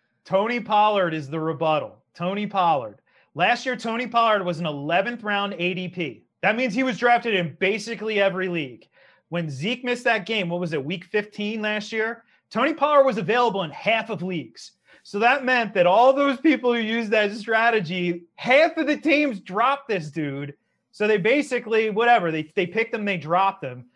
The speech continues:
So I, I don't think people are gonna hang on long enough in a lot of instances. That's why I typically don't even use that strategy. I use my late round picks at other positions and try to get,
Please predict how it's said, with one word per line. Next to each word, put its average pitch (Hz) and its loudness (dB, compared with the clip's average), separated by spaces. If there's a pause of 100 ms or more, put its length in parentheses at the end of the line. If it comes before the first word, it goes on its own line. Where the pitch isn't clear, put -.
(240)
So 196 0
I, 196 0
I - -6
don't 220 0
think 247 -6
people 208 -6
are 202 0
gonna 190 -2
hang 180 0
on 196 0
long 156 -4
enough 147 -6
in 151 -10
a 143 -4
lot 147 -2
of 131 -4
instances. 143 -12
That's 208 -4
why 262 2
I - 2
typically 196 -6
don't 180 -2
even 160 -6
use 165 -8
that 147 -6
strategy. 147 -4
I 190 4
use 214 -4
my 202 0
late 190 -2
round 180 -2
picks 170 -2 (320)
at 170 2
other 180 2
positions 175 -6
and 147 -10
try 185 0
to 196 0
get, 165 -2